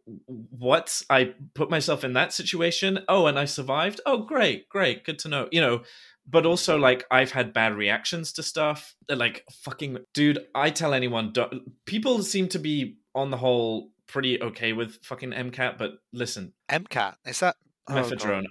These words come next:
Speaker 1: I, I had the
Speaker 2: No!
Speaker 1: worst, a very specific reaction to it where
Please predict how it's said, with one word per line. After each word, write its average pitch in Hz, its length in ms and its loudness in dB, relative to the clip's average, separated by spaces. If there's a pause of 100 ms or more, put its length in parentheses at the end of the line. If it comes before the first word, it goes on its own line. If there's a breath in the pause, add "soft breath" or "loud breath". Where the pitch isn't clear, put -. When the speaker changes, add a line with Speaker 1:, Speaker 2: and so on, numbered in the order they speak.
Speaker 1:
I, 123 400 0
I 135 240 2
had 147 320 -2
the - 60 0
Speaker 2:
No! 277 420 10
Speaker 1:
worst, 156 500 0
a 147 60 2
very 143 280 4
specific 180 520 -4
reaction 135 640 -2
to 113 200 0
it - 140 -2
where 101 440 2